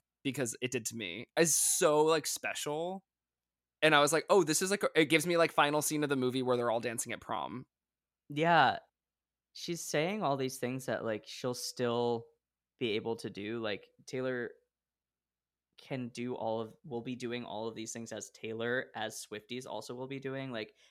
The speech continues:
Speaker 2: passing around pictures of, like, her with fans at concerts. She'll be doing that in her old age or whenever she wants, the same way those fans will be. And, like,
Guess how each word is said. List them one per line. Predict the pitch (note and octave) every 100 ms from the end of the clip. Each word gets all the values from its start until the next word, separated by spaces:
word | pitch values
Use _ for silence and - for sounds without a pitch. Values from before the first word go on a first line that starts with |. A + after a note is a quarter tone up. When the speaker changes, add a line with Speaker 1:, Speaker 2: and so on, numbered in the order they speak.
| _
Speaker 2:
passing | - G#2+ -
around | C3 C#3+
pictures | G3+ - A#2+ A2
of, | - G#2+
like, | A2 G#2 -
her | G#2 A2+
with | B2+ B2+ -
fans | C#3+ C#3+ B2+ A#2
at | A#2+ -
concerts. | D3+ D#3+ - -
She'll | - G3
be | A3 G#3+
doing | G3 G#3
that | F#3 E3 - _ _ _ _ _ -
in | D#3 D#3+
her | D#3 E3 -
old | C3+ D#3 D#3 C#3+ - -
age | C3+ D3 C#3+ C3+ - - _ -
or | C3+ C#3+ C#3+ _
whenever | C3+ C3+ C#3 C#3+
she | C#3 C3+
wants, | C3 D3+ C3+ - -
the | C3
same | - C#3+ D#3+
way | C#3+ C3+ C3
those | B2 A#2+ -
fans | C#3+ D#3 D#3+ D3 -
will | A2+
be. | G#2+ G#2+ A#2 C#3+ _ _ _ _ _ _ _ _ _
And, | D3+ D#3
like, | D3 C#3+ -